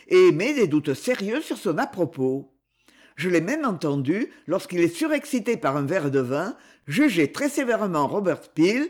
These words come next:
et son abandon des lois agraires. La mort de cet homme d'État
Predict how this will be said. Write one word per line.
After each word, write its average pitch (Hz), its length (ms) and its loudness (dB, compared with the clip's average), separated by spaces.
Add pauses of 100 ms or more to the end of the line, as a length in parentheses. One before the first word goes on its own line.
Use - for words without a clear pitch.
(260)
et 170 80 0
son 160 200 -2
abandon 220 540 0
des 254 140 2
lois 214 280 0
agraires. 127 640 -4 (720)
La 170 140 0
mort 233 300 -2
de 240 100 0
cet 131 240 -4
homme 208 200 -2
d'État 151 520 -2